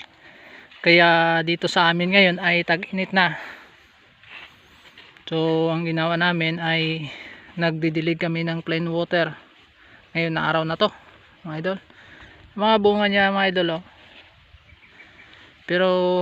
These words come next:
hindi pa yung mapipitas. Ito, madadala na to bukas kasi magha-harvest tayo bukas, mga idol. Harvest tayo, kunti lang harvest natin kasi, kasi simula lang to, mga idol,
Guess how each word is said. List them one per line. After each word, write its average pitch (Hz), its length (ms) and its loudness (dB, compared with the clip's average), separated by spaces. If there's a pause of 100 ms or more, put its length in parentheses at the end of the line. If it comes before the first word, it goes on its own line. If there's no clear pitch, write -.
(2000)
hindi 170 240 -4
pa 185 160 0
yung 180 160 0
mapipitas. 180 560 0
Ito, 170 240 -2
madadala 160 480 -2
na 160 160 -4
to 165 80 -4
bukas 160 400 -2
kasi 160 160 -6
magha-harvest 160 640 -4
tayo 165 320 -2
bukas, 160 400 -8
mga 160 320 -12
idol. 175 160 -4 (2250)
Harvest 165 320 -4
tayo, 175 240 4
kunti 170 320 -4
lang 185 240 0
harvest 185 320 0
natin 185 320 0
kasi, 180 560 2
kasi 175 240 -2
simula 180 400 2
lang 175 160 -4
to, 180 80 -4
mga 175 320 0
idol, 180 180 0